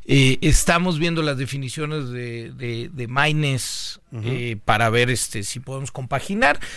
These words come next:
Speaker 1: Si no, pues yo arrancaré con todo el
Speaker 2: Aquí
Speaker 1: equipo de
Speaker 2: en
Speaker 1: la
Speaker 2: la
Speaker 1: Ciudad de México, los federales. Este, las candidaturas locales, alcaldías y di-, di-, diputaciones locales inician un mes después.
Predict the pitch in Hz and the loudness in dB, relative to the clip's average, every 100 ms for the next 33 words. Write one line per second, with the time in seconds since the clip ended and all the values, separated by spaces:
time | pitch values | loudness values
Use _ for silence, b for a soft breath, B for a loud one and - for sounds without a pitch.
0 | B - - 143 147 165 165 135 127 120 | B 4 6 6 6 6 4 2 2 0
1 | 120 120 107 117 - 104 95 113 113 104 | 0 -2 -2 -2 -4 -8 -8 -8 -6 -6
2 | 110 120 131 113 117 131 135 156 165 170 | -8 -4 -2 -2 -4 -4 -2 0 2 4
3 | 180 165 180 - - 170 165 175 131 - | 8 10 10 8 6 6 6 4 0 -4
4 | - B B B B - 139 - - 135 | -6 B B B B -8 -6 -4 -2 0
5 | 135 135 131 - 135 139 135 - 165 156 | 4 6 4 2 -2 -4 -6 -4 -2 -2
6 | 151 - 170 160 139 120 127 127 147 156 | -2 0 0 0 -4 -6 -8 -8 -8 -6
7 | 147 - 127 120 - 127 117 113 107 143 | -8 -10 -12 -14 -16 -14 -10 -10 -12 -12
8 | 120 110 123 123 143 139 135 135 - 139 | -12 -10 -10 -8 -6 -6 -6 -6 -4 -2
9 | 139 131 127 123 135 131 131 135 127 127 | -2 -4 -4 -6 -6 -4 -4 -4 -6 -8
10 | - 175 170 | -8 -8 -8